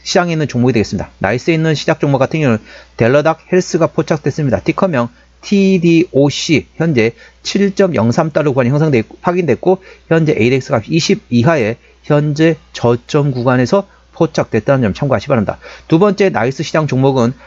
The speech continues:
레디 케미컬이 돼 있-, 레디 캐미털이 되어 있습니다. 그래서 레디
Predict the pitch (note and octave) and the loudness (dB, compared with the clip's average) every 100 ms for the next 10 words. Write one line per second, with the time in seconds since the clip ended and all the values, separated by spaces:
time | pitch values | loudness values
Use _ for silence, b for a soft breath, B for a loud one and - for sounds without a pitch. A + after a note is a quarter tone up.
0 | B G2+ A2 F3 - F3 - F3 E3 B2+ | B -2 0 -2 -2 -2 0 0 2 0
1 | A2 - A2 A#2 F3+ G#3 b b - F#3 | -4 -4 -2 2 0 -2 b b -4 -2
2 | G3+ F#3+ E3 G#2+ - G2 - A#2 A#2+ B2+ | 0 0 0 -2 -2 -8 -4 -2 0 -2
3 | - _ - G2 A2 D#3+ G#3+ | -4 _ -6 -2 0 0 -2